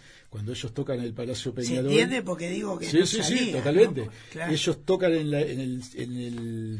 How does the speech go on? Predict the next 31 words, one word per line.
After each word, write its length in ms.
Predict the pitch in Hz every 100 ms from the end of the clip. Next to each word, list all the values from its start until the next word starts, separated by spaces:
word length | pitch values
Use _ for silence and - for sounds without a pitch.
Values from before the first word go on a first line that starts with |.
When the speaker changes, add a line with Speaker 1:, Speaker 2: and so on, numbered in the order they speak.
| 110
Speaker 1:
Palacio 380 | 120 135 143 143
Peñarol 640 | 135 143 147 160 185 - - - - _ -
y 100 | 127
La 120 | 127 120
Tabaré 320 | 123 127 143
estaba 340 | 143 151 151
haciendo 560 | 139 - 151 147 151 147
la 500 | 123 113 107 107 110
obra 280 | 120 127 123
de 80 | 117
teatro, 720 | 113 117 123 123 117 107 104
mm, 400 | 92 87 82 87 - - - -
eh, 440 | 92 92 90 90
la 100 | 92
ópera 240 | 110 117 113
La 100 | 98
Mala 180 | 98 107
Leche, 300 | 147 - -
Speaker 2:
Uf. 160 | 262 - - -
Speaker 1:
en 100 | 90
la 80 |
ci-, 160 | - - 104
en 60 |
el 80 | 101
Circular. 540 | 110 110 110 101 110 - - - - - _ -
Y 120 | 113
entonces 400 | 120 151 160 143
Tabaré 420 | 143 131 127 151
les 160 | 190 160
dejó 280 | - 147
entradas 760 | 135 123 147 151 131 131 -